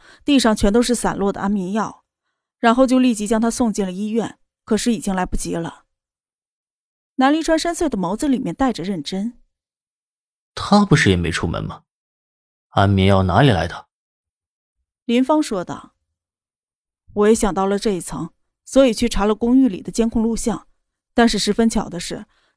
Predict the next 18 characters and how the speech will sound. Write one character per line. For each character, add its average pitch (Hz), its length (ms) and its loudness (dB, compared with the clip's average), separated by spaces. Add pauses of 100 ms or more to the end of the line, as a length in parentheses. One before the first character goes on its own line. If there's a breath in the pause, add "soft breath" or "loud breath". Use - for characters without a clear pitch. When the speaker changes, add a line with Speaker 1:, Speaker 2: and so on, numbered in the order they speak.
Speaker 1:
昨 254 160 4
天 269 160 4
公 285 200 4
寓 285 100 2
的 214 100 -2
监 254 160 0
控 262 140 2
系 220 160 -4
统 180 180 -4
瘫 220 160 -4
痪 220 240 -2
了， - 200 -16 (140)
什 - 220 0
么 247 100 2
都 269 80 2
查 190 220 -6
不 - 80 -10
到。 - 340 -8